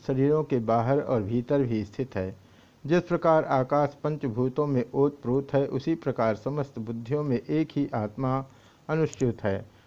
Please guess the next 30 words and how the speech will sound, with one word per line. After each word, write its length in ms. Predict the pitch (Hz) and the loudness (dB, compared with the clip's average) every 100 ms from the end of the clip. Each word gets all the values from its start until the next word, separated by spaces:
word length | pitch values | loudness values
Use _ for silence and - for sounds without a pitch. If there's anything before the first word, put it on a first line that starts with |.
| - | -4
और 160 | 143 151 | 0 0
किसी 300 | 151 156 185 | 0 0 0
प्रकार 380 | 156 139 117 107 | 0 0 2 2
नहीं। 300 | 98 113 101 | 0 -2 -2
ऐसी 320 | 131 139 185 185 | 0 0 2 0
स्थिति 320 | - 165 165 | 0 -2 -2
में 240 | 160 165 | 0 -2
अनात्मा 640 | - 117 120 123 - 165 | -2 -2 0 0 -2 -2
में 220 | 160 147 143 | 0 -2 0
आत्मतत्व 680 | 127 135 156 147 139 135 143 | 0 0 -2 -4 -4 -4 -10
की 180 | 139 147 | -4 -6
भ्रांति 460 | 127 113 131 135 | -2 -2 -2 -2
हो 120 | 131 123 | -2 -2
जाने 340 | 110 113 135 | -2 -2 -2
से 280 | 135 104 110 - - - _ | -2 -4 -4 -10 -20 -20 _
वैसी 340 | 143 147 160 170 | 2 2 2 0
बुद्धि 340 | 143 147 160 | 0 -2 -4
के 160 | 165 160 | 0 0
द्वारा 400 | 120 123 135 139 | 2 4 4 2
वह 180 | 123 | 2
जीव 280 | 117 127 147 | -2 0 -2
जो 260 | 139 131 123 | 0 0 0
ऐसा 320 | 120 107 135 | -4 -2 0
मानने 400 | 127 107 110 135 | 0 0 -2 0
लगता 380 | 147 117 - 139 | 0 -2 -2 -2
है 240 | 117 107 113 - - _ | 0 -2 -4 -16 -20 _
कि 60 | - | -2
मैं 220 | 139 143 | 2 2
देह 260 | 120 127 147 | 4 2 2
हूँ, 200 | 107 104 | 0 -6